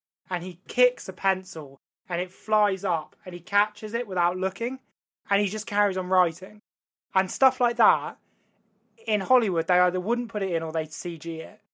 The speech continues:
But Jackie did that a hundred and fifty times until it worked. And he always says, like, he says, like, what people come up to him, like, "Oh, how do we do all the, like, funny li-," and he's like, "I just do it over and over again. I'm not special." He's like, "I don't have super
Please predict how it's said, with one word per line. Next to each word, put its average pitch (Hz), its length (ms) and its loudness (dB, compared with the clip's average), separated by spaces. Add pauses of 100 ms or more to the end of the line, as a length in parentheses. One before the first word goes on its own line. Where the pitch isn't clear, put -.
(200)
But 202 160 0
Jackie 208 400 2
did 180 220 -2
that 175 160 4
a 160 40 -6
hundred 190 420 0
and 180 120 -10
fifty 175 320 -8
times 156 400 -6
until 147 220 -12
it 160 80 -8
worked. 185 420 -10 (580)
And 202 140 2
he 233 160 -6
always 233 380 0
says, 220 440 0
like, 165 160 0
he 175 140 -8
says, 208 280 0
like, 165 160 2 (260)
what 233 120 -8
people 208 240 -8
come 214 140 4
up 220 120 4
to 190 80 -10
him, 175 60 -6
like, 175 120 -2
"Oh, 175 100 2
how 185 220 2
do 208 80 -8
we 202 120 -8
do 196 300 -4
all 180 100 -2
the, 175 80 0
like, 170 260 -2 (200)
funny 190 280 2
li-," 208 80 -4
and 196 120 -4
he's 190 80 -4
like, 202 140 2
"I 185 60 2
just 202 200 -8
do 214 120 0
it 180 100 2
over 165 260 -2
and 160 80 -6
over 160 180 -4
again. 185 260 -14
I'm 185 140 -2
not 190 160 0
special." 185 520 -4 (500)
He's 190 140 -2
like, 208 100 4
"I 208 40 4
don't 214 200 4
have 202 180 4
super 196 340 -4